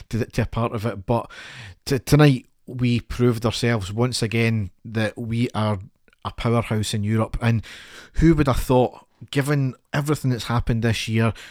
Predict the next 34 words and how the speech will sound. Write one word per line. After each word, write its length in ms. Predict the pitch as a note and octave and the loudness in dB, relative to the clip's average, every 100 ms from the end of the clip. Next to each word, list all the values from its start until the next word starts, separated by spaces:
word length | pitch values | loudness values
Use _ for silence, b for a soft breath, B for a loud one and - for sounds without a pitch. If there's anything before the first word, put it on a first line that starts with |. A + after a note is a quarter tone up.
| B | B
with 180 | A2+ A2 | -4 -2
a 60 | G#2 | 0
manager 420 | A#2 C3+ C3 C3+ | 2 2 2 0
change, 540 | - B2 B2 B2 - B B | 2 2 2 0 -4 B B
one 220 | G#2+ B2+ | -2 2
of 100 | C#3 | 2
the 160 | B2+ A#2+ | 0 -2
European 480 | C3+ B2 B2 - A#2+ | 0 2 2 0 -2
games 340 | A2+ B2 A#2+ A#2 | 0 0 0 -4
was 120 | - | -6
played 340 | - A#2+ A#2 | -4 -4 -2
with 200 | A2+ G#2+ | -4 -4
an 100 | A2 | -2
interim 380 | A#2 - A#2 A2 | -4 -2 -4 -2
manager, 440 | A2 A2+ A2 A2+ | -2 0 0 0
and 260 | G#2 G#2 G2 | -2 -2 -4
look 200 | G#2+ - | -8 -6
how 140 | A2+ | -2
that 220 | G#2+ A#2 - | -2 -4 -6
turned 260 | A2+ G#2 | -6 -2
out. 180 | A2+ A2+ B B B | -2 -4 B B B
We'd 120 | A#2 | -6
done 160 | G#2 C#3+ | -2 -2
it 80 | B2+ | -2
the 60 | |
hard 360 | - B2 C3+ B2 | -6 -2 -2 0
way 320 | A#2+ B2+ A#2 - | 2 2 0 -4
by 200 | A2+ A2 | -2 0
not 220 | A2 A#2+ | -2 0
picking 280 | C3 - A#2 | 0 0 -4
up 140 | A#2+ | -4
points 320 | - A#2+ A#2+ B2 | -2 -2 -2 -4
against 280 | A#2 A2 | -4 -4
Limassol. 500 | A#2+ B2 A#2+ A#2+ A#2+ | -2 -2 -2 -2 -4